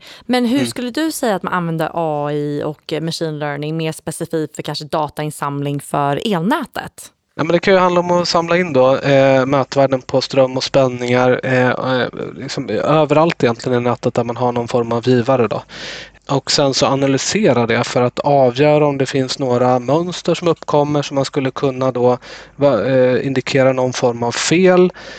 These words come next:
Speaker 2: eh, eller någon form av något annat problem då. Och genom att använda machine learning så kan man då,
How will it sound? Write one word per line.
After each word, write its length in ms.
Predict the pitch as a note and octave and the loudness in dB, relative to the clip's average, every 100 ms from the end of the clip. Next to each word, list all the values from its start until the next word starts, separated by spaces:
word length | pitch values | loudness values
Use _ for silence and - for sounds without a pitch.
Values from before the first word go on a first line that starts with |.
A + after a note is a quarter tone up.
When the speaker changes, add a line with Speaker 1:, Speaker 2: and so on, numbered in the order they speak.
| - - | -14 0
Speaker 2:
eh, 320 | C#3 C#3 C#3 | 2 4 4
eller 600 | C3+ C#3 C#3 C3+ C3+ B2+ C3+ | 2 4 4 6 4 2 0
någon 180 | C#3 | -2
form 260 | B2 B2 A#2 | 0 0 0
av 140 | A#2+ | -2
något 200 | B2 A2+ | -2 -2
annat 320 | A2 B2 C#3+ - | -2 0 -2 -4
problem 380 | B2 A2+ - - | -6 -4 -4 -6
då. 140 | A#2 - | -10 -8
Och 160 | C3 | -4
genom 240 | C3+ C#3 C#3 | -2 0 -2
att 140 | - | 0
använda 380 | C#3 D3 E3+ C#3+ | 0 0 0 0
machine 320 | B2+ C3 B2 | 0 0 0
learning 400 | A#2+ A2+ A#2+ A#2+ | -2 -4 -6 -8
så 160 | - A2+ | -10 -6
kan 220 | A#2 A2+ | -6 -6
man 140 | A2 | -8
då, 220 | A2 A2 | -4 -4